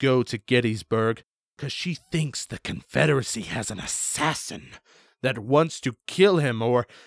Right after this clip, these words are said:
uh, or something. <laughs> Yeah, right. Women and how they always worry. <laughs> Lincoln calms her down and tells her that he must attend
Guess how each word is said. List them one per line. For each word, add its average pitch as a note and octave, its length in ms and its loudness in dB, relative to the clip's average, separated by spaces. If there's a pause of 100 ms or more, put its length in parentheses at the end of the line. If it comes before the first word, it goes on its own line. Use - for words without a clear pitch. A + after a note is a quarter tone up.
uh, D3+ 300 4 (320)
or D3 200 4
something. D#3+ 680 0
<laughs> D#3 380 4 (720)
Yeah, E3 220 4
right. D#3 320 4 (340)
Women C4+ 320 -2
and G3+ 180 2
how E3+ 220 2
they F3+ 200 -2
always D#3+ 600 4
worry. B2 560 2 (340)
<laughs> C4 60 -2 (1700)
Lincoln C3 460 -4
calms C#3+ 440 0
her C3 180 2
down A#2+ 340 0
and G#2+ 120 -4
tells C3 420 0
her B2+ 320 2 (440)
that G2+ 140 -6 (120)
he D#3 140 -4
must A#2+ 500 0
attend G2+ 680 -4